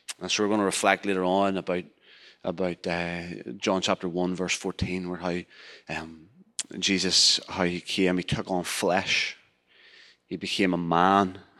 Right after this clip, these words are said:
and he dwelt among us. And so the idea of moving into the neighborhood is taken from Eugene Peterson's translation,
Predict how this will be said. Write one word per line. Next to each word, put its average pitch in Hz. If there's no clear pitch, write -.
and 90
he 87
dwelt 87
among 92
us. -
And 92
so -
the 90
idea 98
of 92
moving 95
into 90
the 82
neighborhood 90
is 87
taken 95
from 92
Eugene 90
Peterson's 95
translation, 92